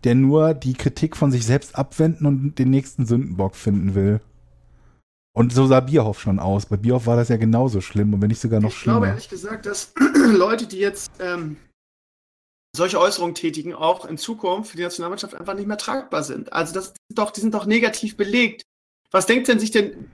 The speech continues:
Speaker 2: ein Nationalspieler, der jetzt für die Nationalmannschaft demnächst aufläuft, ähm,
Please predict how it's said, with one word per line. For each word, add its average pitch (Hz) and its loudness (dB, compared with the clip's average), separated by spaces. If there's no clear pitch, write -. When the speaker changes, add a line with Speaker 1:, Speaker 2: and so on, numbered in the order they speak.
Speaker 2:
ein 120 -6
Nationalspieler, 202 0
der 196 0
jetzt 190 -8
für - -16
die 196 -8
Nationalmannschaft 196 -4
demnächst 180 0
aufläuft, 185 0
ähm, 170 0